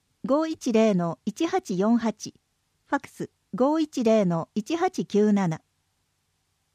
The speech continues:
医療費助成。制度名、対象、助成内容、問い合わせの順にお伝えします。制度名に番号を振ります。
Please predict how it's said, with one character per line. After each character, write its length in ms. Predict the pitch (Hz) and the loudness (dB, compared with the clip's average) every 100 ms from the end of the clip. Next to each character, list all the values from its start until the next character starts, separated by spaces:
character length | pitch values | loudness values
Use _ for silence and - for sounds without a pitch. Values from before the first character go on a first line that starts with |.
| _ _ _ _ _ _ _ _ _ _ _ _ _ | _ _ _ _ _ _ _ _ _ _ _ _ _
医 80 | 226 | 2
療 200 | 226 370 | 4 4
費 220 | 392 - 165 | 2 0 -2
助 160 | 170 | -2
成。 420 | - 180 170 165 - _ _ _ _ _ _ _ _ | -2 -2 -2 -4 -10 _ _ _ _ _ _ _ _
制 240 | - 311 | 0 2
度 140 | 320 302 | 4 4
名、 360 | 240 180 160 _ | 4 2 -4 _
対 180 | - 240 | -2 -2
象、 400 | - 220 202 180 _ - | 0 0 0 -2 _ -6
助 120 | 196 | -4
成 240 | - 311 | 0 0
内 300 | 311 311 262 | 2 2 2
容、 300 | 190 160 156 _ - | 0 0 -4 _ -2
問 200 | 269 294 | 0 2
い 60 | |
合 80 | 277 | 2
わ 100 | 262 | 0
せ 260 | 262 226 - - | -2 -4 -6 -2
の 120 | 254 | 0
順 200 | 247 233 | 4 6
に 100 | 226 | 6
お 60 | 190 | 4
伝 280 | - 196 180 | 0 -2 -2
え 40 | |
し 140 | - 170 | -2 -4
ま 120 | 180 | -6
す。 160 | - _ _ _ _ _ _ _ _ _ _ | -8 _ _ _ _ _ _ _ _ _ _
制 220 | - 320 | -4 -2
度 160 | 339 359 | 0 0
名 220 | 285 202 | 2 2
に 200 | 160 156 - | 0 -4 -2
番 240 | 220 302 | 0 0
号 240 | 359 320 | 0 0
を 20 | 165 | 0
振 140 | 170 | 0
り 100 | 165 | 0
ま 120 | 170 | 0
す。 180 | - | -4